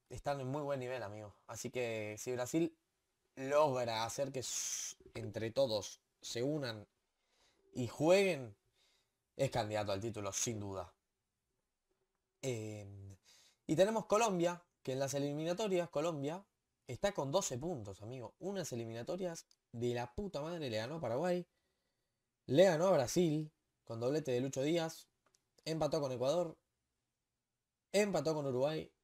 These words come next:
empató con Chile y le ganó a Venezuela.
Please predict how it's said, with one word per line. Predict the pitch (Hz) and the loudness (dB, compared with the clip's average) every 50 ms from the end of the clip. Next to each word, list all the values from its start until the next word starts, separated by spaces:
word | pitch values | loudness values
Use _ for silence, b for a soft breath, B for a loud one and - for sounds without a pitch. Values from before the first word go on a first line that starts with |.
| _ _ _ _ _ _ _ _ _ _ _ - | _ _ _ _ _ _ _ _ _ _ _ -4
empató | 196 202 208 202 180 156 131 147 139 | -2 -2 -2 0 -2 0 0 0 0
con | 135 131 123 | 0 -2 -2
Chile | 139 143 151 160 160 160 156 - _ _ _ _ _ _ _ _ _ _ _ _ _ _ - | 0 0 2 2 0 -2 -4 -10 _ _ _ _ _ _ _ _ _ _ _ _ _ _ -4
y | 120 120 | -2 0
le | 117 120 | 0 0
ganó | 117 117 120 123 | 0 -2 -2 -4
a | 127 | -4
Venezuela. | 120 110 104 - - - - - - | -6 -6 -8 -8 -10 -12 -14 -16 -20